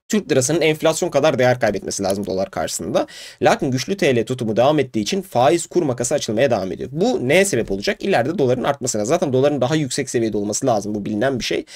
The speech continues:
Yani gelecekte dolar adil fiyatına gidecek ama adil fiyatı gitgide yukarı yo-, dön-, yukarı doğru gidiyor. Onu bir söyleyelim. Onun haricinde Hakan Kara demiş ki altın ithalatı geçen yıla göre düşse de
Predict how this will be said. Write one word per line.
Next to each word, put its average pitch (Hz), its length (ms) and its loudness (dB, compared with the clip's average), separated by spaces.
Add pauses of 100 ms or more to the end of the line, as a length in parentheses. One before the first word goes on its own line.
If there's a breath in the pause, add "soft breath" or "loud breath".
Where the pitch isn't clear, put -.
(220 loud breath)
Yani 175 220 2
gelecekte 185 500 2
dolar 170 320 4 (280 loud breath)
adil 151 360 4
fiyatına 117 300 0
gidecek 170 420 -2
ama 117 340 2
adil 135 200 0
fiyatı 123 300 -2
gitgide 127 600 -4
yukarı 123 440 0
yo-, 113 420 0
dön-, 104 360 0
yukarı 139 320 2
doğru 117 180 2
gidiyor. 123 340 -6
Onu 131 180 0
bir 131 60 -4
söyleyelim. 101 400 0
Onun 240 200 4
haricinde 120 540 2 (240 loud breath)
Hakan 240 300 2
Kara 220 180 0
demiş 240 180 -2
ki - 180 -4 (280 loud breath)
altın 170 300 2
ithalatı 131 500 2
geçen 156 340 0
yıla 180 140 2
göre 110 280 0
düşse 202 320 0
de 156 180 0